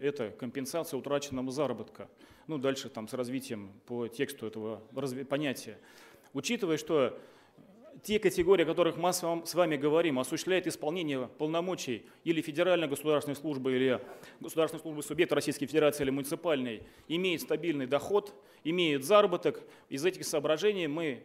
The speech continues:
э, и исходим, говоря о том, что нет нарушения Конституции, поскольку у этих прав есть доход, который позволяет им в силу, э,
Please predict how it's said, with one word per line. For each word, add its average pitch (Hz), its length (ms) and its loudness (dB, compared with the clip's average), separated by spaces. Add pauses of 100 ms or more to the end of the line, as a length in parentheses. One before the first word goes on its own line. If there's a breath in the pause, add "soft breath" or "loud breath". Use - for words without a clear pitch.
(100)
э, 135 300 -6
и 143 340 -6
исходим, 143 560 0
говоря 143 400 4
о 135 60 2
том, 165 180 -4
что 156 140 -6
нет 160 160 0
нарушения 147 420 -2
Конституции, 151 540 -4
поскольку 151 480 0
у 160 80 2
этих 156 260 -2
прав 202 260 4
есть 151 280 0
доход, 190 440 4 (220 loud breath)
который 151 320 2
позволяет 160 720 0
им 156 240 -2 (400 loud breath)
в - 80 -6
силу, 147 500 2
э, 120 440 -2